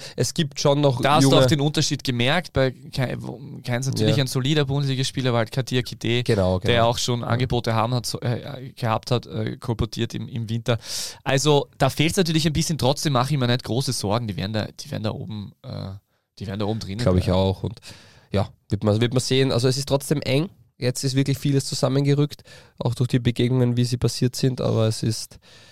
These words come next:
Speaker 1: ähm, auf alle Fälle für Spannung gesorgt,
Speaker 2: Und die Austria
Speaker 1: wer
Speaker 2: hat
Speaker 1: jetzt
Speaker 2: jetzt schon
Speaker 1: reinkommt.
Speaker 2: natürlich gute Karten. Es war jetzt wichtig natürlich für Selbstvertrauen. Jetzt muss man drei
Speaker 1: Die
Speaker 2: Tore
Speaker 1: Auslosung
Speaker 2: machen.
Speaker 1: passt auch.
Speaker 2: Die Auslosung passt. Also, äh, da ist schon, es ist schon möglich,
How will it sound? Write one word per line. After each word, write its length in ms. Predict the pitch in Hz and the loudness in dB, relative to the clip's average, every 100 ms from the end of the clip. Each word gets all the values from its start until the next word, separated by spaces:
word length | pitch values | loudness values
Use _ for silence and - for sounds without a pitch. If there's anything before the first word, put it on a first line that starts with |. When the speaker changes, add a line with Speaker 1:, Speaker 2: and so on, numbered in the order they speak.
| _ - | _ 0
Speaker 1:
ähm, 400 | 110 107 107 107 - | 2 2 0 -2 -2
auf 100 | - | 2
alle 160 | 113 | 2
Fälle 180 | 117 117 | 4 2
für 80 | 117 | 0
Spannung 340 | - 113 117 | 0 2 2
gesorgt, 260 | 120 - 120 | 2 2 2
Speaker 2:
Und 60 | 147 | 4
die 60 | |
Austria 300 | 131 165 170 | 4 2 4
Speaker 1:
wer 80 | 110 | 4
Speaker 2:
hat 120 | 165 | 4
Speaker 1:
jetzt 100 | - | 2
Speaker 2:
jetzt 80 | 104 | 4
schon 100 | 165 | 4
Speaker 1:
reinkommt. 160 | 175 170 | 4 2
Speaker 2:
natürlich 220 | 143 139 | 0 -2
gute 240 | 151 147 | -2 -4
Karten. 400 | 143 135 131 - | -2 0 0 -2
Es 140 | 143 123 | -4 0
war 80 | 123 | 0
jetzt 160 | - | 0
wichtig 320 | 123 143 147 | -4 -4 -2
natürlich 300 | 127 120 123 | -2 0 0
für 100 | 120 | 0
Selbstvertrauen. 540 | 113 151 - 151 131 127 | 0 0 0 -2 0 0
Jetzt 120 | 113 | 0
muss 140 | 113 | -2
man 140 | 110 104 | -2 -2
drei 120 | 107 | 0
Speaker 1:
Die 100 | 104 | 2
Speaker 2:
Tore 100 | 139 | 4
Speaker 1:
Auslosung 220 | 139 139 | 6 6
Speaker 2:
machen. 100 | 127 | 6
Speaker 1:
passt 240 | 123 120 - | 4 2 4
auch. 160 | 123 - - - - | 2 0 -8 -18 -6
Speaker 2:
Die 80 | 117 | 0
Auslosung 420 | 117 143 156 143 | 2 4 4 2
passt. 260 | 131 127 - | 2 2 2
Also, 320 | 131 131 127 | 2 4 2
äh, 260 | - 127 120 | 4 2 4
da 100 | - | 2
ist 300 | - 185 - | 0 0 0
schon, 360 | - 151 156 156 - | 2 4 2 0 -2
es 200 | 135 - | -2 0
ist 220 | 170 - | -2 -2
schon 240 | - 151 165 | 0 2 4
möglich, 560 | 131 143 156 147 - | 4 4 2 -2 -4